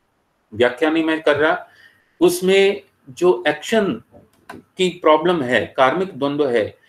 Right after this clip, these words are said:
कि कहना कुछ चाहते हैं, करना, कर कुछ और रहे हैं, और जो कर रहे हैं, उसका जो कहना है, हमारे व्यवहार है या हमारी अपेक्षाएं हैं, उनके साथ कुछ संगति नहीं बैठती। और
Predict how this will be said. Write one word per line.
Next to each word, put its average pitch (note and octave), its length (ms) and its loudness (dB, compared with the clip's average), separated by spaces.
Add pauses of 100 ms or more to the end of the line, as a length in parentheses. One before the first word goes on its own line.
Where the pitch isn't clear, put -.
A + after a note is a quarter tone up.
(220)
कि D#3 60 -2
कहना D#3+ 360 0
कुछ E3+ 280 -4
चाहते E3 280 2
हैं, D#3+ 220 -4
करना, D#3 280 0
कर E3 420 -2
कुछ D3 260 -4
और C#3+ 200 4
रहे D3+ 260 2
हैं, D3+ 360 -2
और C#3 140 2
जो D#3 100 -2
कर C#3+ 180 0
रहे E3 340 0
हैं, F3+ 160 -2
उसका D3+ 360 -2
जो D3 180 -2
कहना C#3+ 400 -2
है, A2+ 300 -4 (380)
हमारे C3+ 280 2
व्यवहार C3 480 4
है D3+ 160 4
या C#3 120 0
हमारी B2+ 300 -2
अपेक्षाएं C3+ 440 -4
हैं, E3 300 -4
उनके C#3+ 280 -4
साथ C3 320 -4
कुछ D3 120 -8 (140)
संगति - 640 -4 (160)
नहीं B2 280 -6
बैठती। F#2+ 480 -6 (1900)
और D#3 520 4